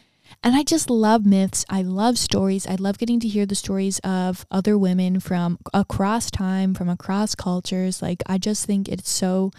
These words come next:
fun and exciting and, I don't know, just really cool. So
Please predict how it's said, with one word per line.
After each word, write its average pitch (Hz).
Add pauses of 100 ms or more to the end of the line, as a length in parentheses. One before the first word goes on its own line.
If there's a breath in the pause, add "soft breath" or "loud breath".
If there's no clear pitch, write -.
(560 loud breath)
fun 208
and 202
exciting 247
and, 180
I 185
don't 180
know, 170 (580 loud breath)
just 208
really 214
cool. -
So 190